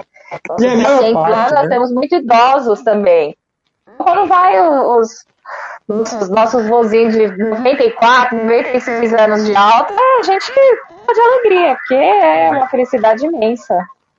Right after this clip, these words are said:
Speaker 2: Já tem outras conformidades, né, que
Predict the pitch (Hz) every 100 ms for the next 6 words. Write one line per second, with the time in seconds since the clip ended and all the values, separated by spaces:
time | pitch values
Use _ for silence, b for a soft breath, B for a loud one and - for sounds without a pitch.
0 | _ _ _ _ _ - 156 139 151 151
1 | 165 - 139 - 139 143 131 127 135 156
2 | 143 147 165 135 135 135 139 139 131 123